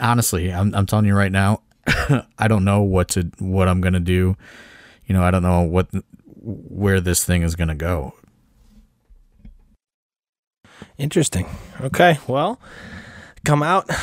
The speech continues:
Speaker 2: this Saturday and see what happens. If you don't have your ticket yet, definitely that, that is a one match. I mean, there's many on this card here. There's eight matches. Uh, that's definitely one worth, uh, worth checking out live. That's for sure.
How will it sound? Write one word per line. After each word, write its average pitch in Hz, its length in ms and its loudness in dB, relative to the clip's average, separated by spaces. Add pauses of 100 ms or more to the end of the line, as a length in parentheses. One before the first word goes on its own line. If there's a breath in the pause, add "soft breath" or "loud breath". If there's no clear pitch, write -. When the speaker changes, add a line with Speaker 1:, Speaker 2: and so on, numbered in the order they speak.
Speaker 2:
this 165 160 2
Saturday 190 460 2
and 165 100 2
see 196 140 0
what 185 140 2
happens. 185 400 2
If 120 80 -4
you 143 60 2
don't 165 160 4
have 156 120 2
your 147 100 -2
ticket 180 280 -2
yet, 127 200 2
definitely 151 500 0
that, 139 320 2
that 160 240 2
is 147 120 0
a 139 60 -2
one 156 300 0
match. 151 300 2
I 147 60 2
mean, 147 60 2
there's 151 160 2
many 185 280 2
on 156 120 2
this 147 160 0
card 175 340 0
here. 135 160 2
There's 131 220 0
eight 139 140 0
matches. 135 540 -2
Uh, 113 220 2
that's 135 280 0
definitely 151 340 0
one 131 260 0
worth, 127 340 0
uh, 120 240 0
worth 127 220 -4
checking 139 280 -4
out 110 160 -4
live. 104 300 -4
That's 95 220 -4
for 98 120 -6
sure. 92 260 -6